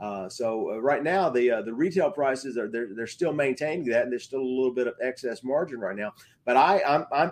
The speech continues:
I'm primarily an automotive marketing, uh, agent. I've been working and,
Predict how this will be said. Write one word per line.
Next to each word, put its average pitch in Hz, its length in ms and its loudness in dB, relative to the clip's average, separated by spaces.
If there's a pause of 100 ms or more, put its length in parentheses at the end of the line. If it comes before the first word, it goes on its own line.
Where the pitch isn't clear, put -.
I'm 165 160 2
primarily 156 480 2
an 127 80 2
automotive 139 480 0
marketing, 120 600 -2
uh, 98 200 -8
agent. 107 300 -4
I've 110 120 -6
been 123 140 -2
working 123 440 -6
and, 104 180 -6